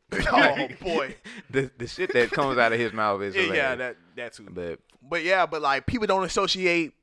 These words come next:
Speaker 2: following him and hearing what he had to say and really believing what he has to say with hate in that same way. It almost seems like whoever follows the black predominant leader is like, "Oh, you follow him."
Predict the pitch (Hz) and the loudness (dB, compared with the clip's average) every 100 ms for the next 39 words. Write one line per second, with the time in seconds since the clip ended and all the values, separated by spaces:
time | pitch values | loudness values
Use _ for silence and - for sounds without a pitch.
0 | _ _ _ _ _ _ 185 170 180 175 | _ _ _ _ _ _ 2 4 2 0
1 | 165 254 254 175 156 147 196 185 170 262 | -2 0 0 -2 -6 -6 -4 -2 -2 0
2 | 214 165 147 147 139 120 135 196 185 156 | 0 0 0 0 0 -2 0 4 4 6
3 | 170 214 170 156 202 190 185 160 202 202 | 4 4 4 4 4 4 4 2 0 2
4 | 175 - - 185 247 - _ _ _ _ | 2 0 -4 -4 -4 -6 _ _ _ _
5 | _ _ _ _ 170 180 175 - 196 190 | _ _ _ _ -8 -4 -4 -4 -6 -4
6 | 170 233 247 104 _ _ _ - 208 208 | 0 0 -2 -10 _ _ _ -2 0 0
7 | 190 208 185 180 175 190 196 190 170 180 | -2 -4 0 0 0 2 4 4 0 -2
8 | 175 175 151 123 104 135 254 - _ _ | 0 -2 -2 -6 -6 -6 -6 -10 _ _
9 | - 156 131 127 127 127 131 123 123 _ | -8 -6 -6 -8 -6 -6 -6 -6 -10 _
10 | _ _ _ _ _ _ _ _ - 143 | _ _ _ _ _ _ _ _ -12 -8
11 | 135 110 - 160 165 170 160 143 170 160 | -6 -6 -8 -10 -10 -8 -8 -8 -8 -8